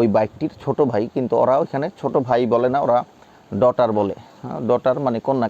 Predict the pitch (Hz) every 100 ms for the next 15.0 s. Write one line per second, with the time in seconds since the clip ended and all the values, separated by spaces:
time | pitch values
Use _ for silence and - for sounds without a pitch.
0 | - 151 160 165 156 143 135 135 240 -
1 | - - _ 135 139 139 135 151 247 -
2 | - - 101 104 - 147 165 202 - -
3 | - _ - 143 160 202 190 - 180 -
4 | - 151 151 143 156 139 139 165 _ _
5 | - 127 131 - - 190 214 - 185 175
6 | 151 135 139 - 151 - - - - _
7 | _ _ _ _ - 151 - 151 151 151
8 | 147 139 156 143 120 113 117 104 110 113
9 | 95 98 - 143 120 - - - - -
10 | - - 196 202 196 185 110 95 _ _
11 | _ _ _ - _ _ - 165 170 160
12 | - - 196 220 208 - 214 190 - -
13 | 143 143 104 120 131 - 147 - - -
14 | - 139 - 95 - - 120 135 - 151